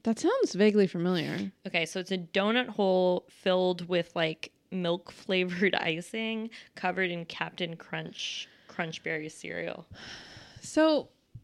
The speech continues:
Speaker 1: what I don't get about that is the whole thing about Captain Crunch is people talk about how much it hurts your mouth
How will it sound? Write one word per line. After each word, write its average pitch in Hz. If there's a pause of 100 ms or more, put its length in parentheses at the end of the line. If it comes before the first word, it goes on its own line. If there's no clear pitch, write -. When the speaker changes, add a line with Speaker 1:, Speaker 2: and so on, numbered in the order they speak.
(160)
Speaker 1:
what 262
I 330
don't 403
get 403
about 294
that 247
is 233
the 220
whole 226
thing 262
about 233
Captain 202
Crunch 196
is 175
people 190
talk 175
about 180
how 170
much 170
it -
hurts 165
your 170
mouth 202